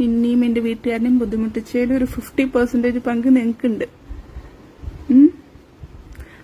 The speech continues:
അപ്പൊ ആരാന്ന് മനസ്സിലായി. പിന്നെ Elizabeth is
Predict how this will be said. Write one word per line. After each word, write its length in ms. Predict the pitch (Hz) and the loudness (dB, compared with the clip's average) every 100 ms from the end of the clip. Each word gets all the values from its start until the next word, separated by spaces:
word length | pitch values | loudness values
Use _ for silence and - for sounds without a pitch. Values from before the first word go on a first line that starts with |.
| - | -10
അപ്പൊ 160 | 294 311 | -2 0
ആരാന്ന് 260 | 302 311 294 | 2 6 6
മനസ്സിലായി. 380 | 240 226 262 330 - - - - - - | 4 -2 -4 -4 -8 -16 -16 -16 -16 -2
പിന്നെ 160 | 311 294 | 2 2
Elizabeth 580 | 294 254 262 262 320 | 2 2 2 0 0
is 100 | 339 | 0